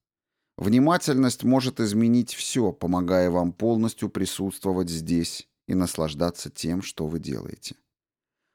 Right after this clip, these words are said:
Многие из нас проживают свою жизнь в стремлении к материальному и эмоциональному комфорту. Часто мы воочию видим, что нам это удалось. У нас достаточно денег, кто-то любит и понимает нас,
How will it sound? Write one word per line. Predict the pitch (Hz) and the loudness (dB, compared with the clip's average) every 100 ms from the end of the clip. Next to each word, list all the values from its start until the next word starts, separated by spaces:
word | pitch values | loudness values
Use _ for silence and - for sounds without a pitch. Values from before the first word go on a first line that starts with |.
| - | -2
Многие | 92 113 135 117 117 | 2 4 4 4 2
из | 95 107 101 | 2 0 0
нас | 117 123 - | 2 0 -2
проживают | - 92 101 104 101 92 | -4 -2 0 2 2 0
свою | - 98 95 | -2 0 0
жизнь | 98 113 113 87 67 | 0 -2 -2 -2 -6
в | |
стремлении | - 98 101 98 107 101 95 | -6 -2 0 2 4 2 0
к | - | 0
материальному | 104 - 101 95 101 101 98 98 - | 0 2 2 4 4 2 2 0 -2
и | 107 - 95 | -4 -4 -2
эмоциональному | 101 98 104 95 85 80 80 85 | 0 0 0 2 2 0 0 0
комфорту. | - 95 92 85 65 - - _ _ _ _ _ _ _ | -2 -4 -4 -6 -8 -10 -20 _ _ _ _ _ _ _
Часто | - 139 143 135 | 2 4 4 2
мы | 120 120 | 2 4
воочию | 117 120 139 139 107 101 | 4 6 4 2 0 0
видим, | 98 135 120 90 | 2 0 2 -2
что | 80 - 101 | -4 -2 0
нам | 113 127 - | 2 0 0
это | - 87 - | -4 -2 -4
удалось. | - 92 95 87 64 - - - _ _ | -4 0 2 2 -2 -6 -14 -18 _ _
У | - | 0
нас | 98 123 131 | 2 2 2
достаточно | 95 - 107 104 98 - 90 | -2 0 -2 0 -4 -2 -2
денег, | 80 87 85 - - _ _ _ - | 0 0 0 -4 -12 _ _ _ -8
кто-то | - 143 135 | 0 0 2
любит | 110 120 110 104 | 2 2 0 -2
и | - | -4
понимает | - 117 110 85 80 78 - | -4 0 2 2 2 -2 -4
нас, | 78 76 - | -6 -6 -12